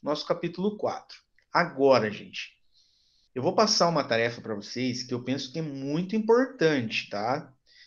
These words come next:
Então, eu já vou até colocar aqui pra vocês no homework e vou explicar. Eu preciso que vocês tentem fazer. Vou até colocar a data aqui, dia nove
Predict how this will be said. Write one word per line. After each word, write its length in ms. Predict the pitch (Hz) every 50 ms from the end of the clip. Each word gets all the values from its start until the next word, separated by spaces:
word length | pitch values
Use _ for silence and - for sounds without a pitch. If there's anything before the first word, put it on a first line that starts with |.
| _ _
Então, 120 | - 123 127
eu 20 | 131
já 100 | 139 131
vou 120 | 139 151
até 160 | 151 151 175
colocar 340 | 170 240 233 233 226 220 180
aqui 200 | 165 165 - 151
pra 160 | - 143 131
vocês 640 | 117 113 113 - - - 104 107 107 123 160 180 -
no 160 | 139 123 117 110
homework 800 | 110 113 110 107 107 110 131 151 165 165 165 180 214 226 - - - _ _ _ _ -
e 60 | 123
vou 120 | 120 120 127
explicar. 720 | 123 - - 185 208 208 - 170 123 104 98 - - - - - - _ _ - - _ _ _ _ _ _ _ _ _ _ _ _ _ _ _ _ _ _ _ - -
Eu 80 | - -
preciso 440 | - 143 151 151 - 165 180 180 -
que 80 | -
vocês 320 | 190 202 196 - 208 202 -
tentem 340 | - 190 185 190 196 196 202
fazer. 320 | - 220 220 202 156 143
Vou 100 | 120 117
até 100 | 120 151
colocar 360 | 156 185 175 170 170 156 143
a 40 | 127
data 360 | 113 113 113 131 156 160 135 127
aqui, 180 | 123 127 127
dia 220 | 127 120 120 113 107
nove 640 | 107 107 107 110 127 165 175 185 208 220 220 220